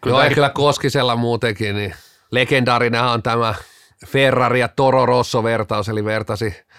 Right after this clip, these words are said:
Speaker 2: omaa seuransa Pelikasia Ferrari ja, ja Laspi. Laspi oli sitten Toro Rosso ja muistaakseni oliko tässä joku fuusio,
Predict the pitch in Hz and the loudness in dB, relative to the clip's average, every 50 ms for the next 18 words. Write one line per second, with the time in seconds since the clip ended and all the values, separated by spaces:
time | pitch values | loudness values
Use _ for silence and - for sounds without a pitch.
0 | - - - _ _ - - 123 131 135 131 120 - 131 127 123 120 117 - - | -20 -20 -20 _ _ -6 -4 -2 0 0 0 0 0 0 0 0 0 -2 -4 -2
1 | - 131 127 127 120 - 127 120 117 107 - 120 104 - 127 123 117 117 113 113 | 0 2 2 2 0 0 0 -2 -2 -2 -2 -4 -2 0 0 2 2 2 0 0
2 | 110 110 113 110 107 107 95 90 - - - - _ _ _ _ _ - 101 117 | 0 0 0 0 0 -2 -4 -6 -10 -18 -20 -20 _ _ _ _ _ -8 -4 -2
3 | 123 123 123 117 - - 135 113 - - - _ - - - - - - - - | 0 0 0 -2 -4 -4 -4 -6 -6 -8 -14 _ -20 -20 -20 -20 -20 -14 -8 -4
4 | 117 131 127 - - 135 123 123 127 120 - 131 - - 135 135 127 127 123 123 | -4 -4 -4 -2 -2 -2 0 0 -2 -2 -2 -2 0 2 2 4 4 4 4 4
5 | 120 120 120 - - 127 117 110 107 107 101 101 104 110 120 120 - 127 113 131 | 2 2 0 0 -2 -2 0 0 0 -2 -4 -8 -8 -6 -6 -4 -4 -4 -2 -2
6 | 117 127 156 160 135 - 110 - 117 113 110 - 127 117 110 107 95 - 104 95 | -2 -2 -2 -2 -4 -4 -4 -4 -4 -4 -4 -4 -2 -2 0 0 -2 -2 -2 -2
7 | 90 82 - | -2 -4 -6